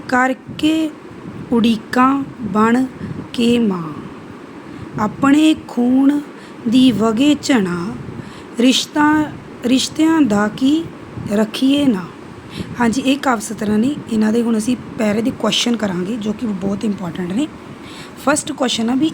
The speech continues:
ਇਹ ਪਹਿਲਾਂ ਤਾਂ ਪੈਰਾ ਲਿਖਿਆ ਕਿਸ ਨੇ ਆ, ਇਹ ਕਿਸੇ ਨੂੰ ਨਹੀਂ ਪਤਾ ਹੁੰਦਾ ਤੇ ਇਹ ਆਪਾਂ ਨੂੰ ਵੈਸੇ ਹੀ ਯਾਦ ਰੱਖਣਾ ਪੈਂਦਾ ਵੀ ਇਹ ਪੈਰਾ ਲਿਖਿਆ ਕਿਹਨੇ ਹੋਇਆ। ਤਾਂ ਇਹ ਪੈਰਾ ਲਿਖਿਆ ਹੋਇਆ ਆਪਣਾ ਮਨਜੀਤ ਟਿਵਾਣਾ ਦਾ,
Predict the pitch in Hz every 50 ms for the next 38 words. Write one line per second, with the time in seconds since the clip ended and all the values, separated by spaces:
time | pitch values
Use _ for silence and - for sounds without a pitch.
0 | - 277 294 - 302 294 311 294 311 - - 254 262 311 311 254 220 196 - 196
1 | 196 180 170 - 175 - - 156 151 147 135 - - - - - - - - -
2 | - - - - - - - - - - - - - - 262 214 254 226 - 269
3 | 262 262 262 254 254 220 233 214 214 208 214 214 196 190 240 - - - - -
4 | - - - - - - - - - - - - 262 240 233 233 220 247 254 254
5 | 262 269 247 247 254 240 247 247 240 233 220 214 - 262 269 277 277 269 254 214
6 | 196 214 202 196 208 202 214 214 - 233 233 226 220 214 208 220 233 254 262 262
7 | - - 220 214 262 302 302 254 196 196 175 - - 208 190 170 - 196 190 190
8 | 190 185 180 175 170 175 - - - - - - - - 269 262 - 240 262 302
9 | 262 - 247 233 254 269 254 226 214 233 220 202 196 202 202 196 - 208 196 220
10 | 277 294 - - - - - - - - - 233 220 226 226 226 214 185 170 -
11 | 240 269 294 294 - - 349 349 - - - - - - - - - - - 240
12 | 214 214 202 196 185 180 175 160 165